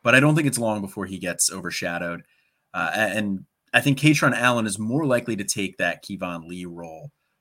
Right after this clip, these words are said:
Uh, he received pra-, staff, um, or praise from the staff this spring.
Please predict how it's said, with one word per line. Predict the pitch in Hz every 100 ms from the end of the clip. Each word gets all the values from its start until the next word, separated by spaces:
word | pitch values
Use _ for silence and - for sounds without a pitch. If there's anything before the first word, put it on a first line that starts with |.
| -
Uh, | 82 87
he | 104
received | 101 131 -
pra-, | 131 120 127
staff, | - - 107 110 - - -
um, | 98 87 87 87 _ _ -
or |
praise | 104 135 139 135
from | 120
the |
staff | 104 - 98 98 -
this | 95 -
spring. | - 104 104 104 101 98